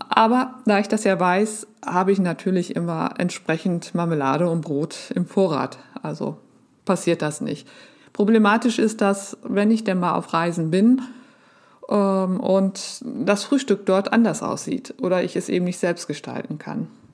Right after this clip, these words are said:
Ähm, ja, dann, dann habe ich Pech gehabt. Ähm, aber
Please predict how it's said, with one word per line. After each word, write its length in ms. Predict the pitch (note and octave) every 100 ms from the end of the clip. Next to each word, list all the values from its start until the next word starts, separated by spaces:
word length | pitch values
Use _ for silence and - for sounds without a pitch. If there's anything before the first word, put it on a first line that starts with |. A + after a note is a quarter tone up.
| _ _ - -
Ähm, 320 | D#3+ - - - _ _ _ -
ja, 240 | F3 - - _ _ _ _ _
dann, 440 | D#3 F3+ A3 A3 - - _ -
dann 160 | E3
habe 160 | E3+ F#3
ich 140 | A#3
Pech 240 | - A3 -
gehabt. 560 | C3 B2+ - - -
Ähm, 520 | - F3+ E3+ F3 E3+ - -
aber 420 | F#3 F#3 F3